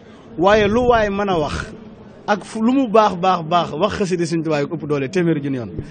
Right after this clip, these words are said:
Loolu nag Sëñ Tuubaa mën na ko,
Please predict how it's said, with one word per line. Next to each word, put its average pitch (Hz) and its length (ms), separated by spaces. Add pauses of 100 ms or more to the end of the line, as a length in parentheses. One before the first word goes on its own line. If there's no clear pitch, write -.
(460)
Loolu 190 280
nag 208 140 (640)
Sëñ 220 200
Tuubaa 202 220
mën 226 200
na 214 100
ko, 147 200